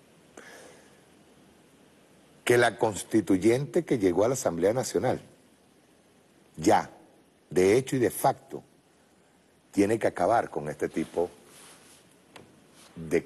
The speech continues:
campañas que están destinadas, primero, a agredir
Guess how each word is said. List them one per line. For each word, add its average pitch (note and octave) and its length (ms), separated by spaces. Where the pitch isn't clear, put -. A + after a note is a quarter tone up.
campañas G#2 1080
que - 80
están G2+ 380
destinadas, C#3 680
primero, C#3 580
a A#2+ 160
agredir B2 720